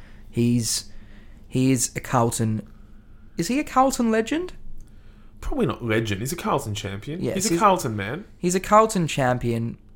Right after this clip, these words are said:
Speaker 2: Oh,
Speaker 1: I,
Speaker 2: it's
Speaker 1: I,
Speaker 2: very
Speaker 1: I,
Speaker 2: hard to be a Carlton legend in this
Speaker 1: no,
Speaker 2: era.
Speaker 1: no, I know, I know, I know.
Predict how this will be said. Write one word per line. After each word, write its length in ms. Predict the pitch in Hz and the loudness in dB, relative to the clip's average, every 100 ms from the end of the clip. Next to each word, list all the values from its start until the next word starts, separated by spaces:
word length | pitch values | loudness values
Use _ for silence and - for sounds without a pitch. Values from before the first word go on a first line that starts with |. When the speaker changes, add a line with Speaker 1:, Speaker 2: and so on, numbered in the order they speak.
| - - - - | -20 -20 -8 2
Speaker 2:
Oh, 60 | |
Speaker 1:
I, 140 | - 196 | 8 8
Speaker 2:
it's 100 | 208 | 8
Speaker 1:
I, 20 | |
Speaker 2:
very 280 | 240 226 339 | 8 10 10
Speaker 1:
I, 20 | |
Speaker 2:
hard 220 | 240 220 | 10 8
to 80 | 214 | 6
be 140 | 175 170 | 6 6
a 60 | |
Carlton 440 | - 147 151 143 139 | 6 6 6 4 0
legend 500 | 120 117 110 107 107 | 2 0 0 -4 -4
in 100 | 123 | 0
this 60 | 123 | 6
Speaker 1:
no, 100 | 151 | 8
Speaker 2:
era. 120 | 143 | 10
Speaker 1:
no, 100 | 135 | 8
I 180 | 123 117 | 8 8
know, 120 | 120 | 6
I 160 | 113 110 | 4 2
know, 140 | 113 | 0
I 140 | 104 107 | -2 -4
know. 200 | - | -6